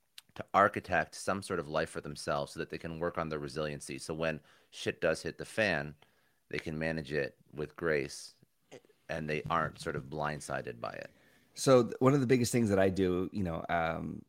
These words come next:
Speaker 2: I have a, like I said, I have a ten, she's gonna be ten, but I have a ten-year-old daughter. Might as well say she's ten. It's, like, two weeks away. Um, I have a ten-year-old daughter.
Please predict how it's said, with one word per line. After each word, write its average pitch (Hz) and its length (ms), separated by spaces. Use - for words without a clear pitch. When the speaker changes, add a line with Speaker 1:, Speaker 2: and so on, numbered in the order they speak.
Speaker 2:
I 95 60
have 101 200
a, 80 340
like 87 100
I 87 60
said, 85 180
I 80 80
have 85 100
a 78 40
ten, 92 340
she's 92 200
gonna 87 160
be 80 100
ten, 85 260
but 85 80
I 85 40
have 82 80
a 78 40
ten-year-old 90 400
daughter. 76 360
Might 78 100
as 76 100
well 76 80
say - 140
she's - 160
ten. 76 200
It's, 76 100
like, 80 100
two 90 140
weeks 78 160
away. 76 240
Um, 98 280
I 98 40
have 95 80
a 92 40
ten-year-old 120 400
daughter. 78 360